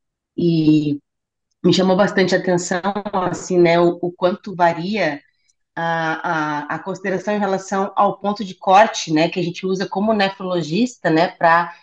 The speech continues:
indicar o tratamento da dislipidemia desses pacientes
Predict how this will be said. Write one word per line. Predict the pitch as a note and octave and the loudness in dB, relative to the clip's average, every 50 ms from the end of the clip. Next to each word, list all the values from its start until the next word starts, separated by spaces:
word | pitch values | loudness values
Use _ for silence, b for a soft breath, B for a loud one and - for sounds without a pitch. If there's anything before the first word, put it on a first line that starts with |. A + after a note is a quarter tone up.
| B _ | B _
indicar | F#3 F#3 E3+ F#3 F3+ - - E3+ F3 G#3 A3+ | -8 -8 -6 -8 -6 0 2 4 6 6 4
o | |
tratamento | A3 - F3+ F3+ - F3+ D#3+ D#3+ D#3+ E3+ F#3 G3+ G3+ - G3 E3+ | 2 0 -2 0 0 -2 0 0 0 0 0 0 -2 -6 -8 -10
da | E3+ E3 | -10 -10
dislipidemia | - - E3 D#3 - D#3+ E3 D#3 D#3+ E3+ E3 | -10 -12 -14 -14 -6 -4 -2 0 0 0 0
desses | D#3 D#3 - - - - | 0 -4 -8 -12 -14 -8
pacientes | - F3+ E3+ - - E3+ E3 F3 F3 - - | -6 -6 -6 -4 -4 -4 -4 -4 -4 -8 -12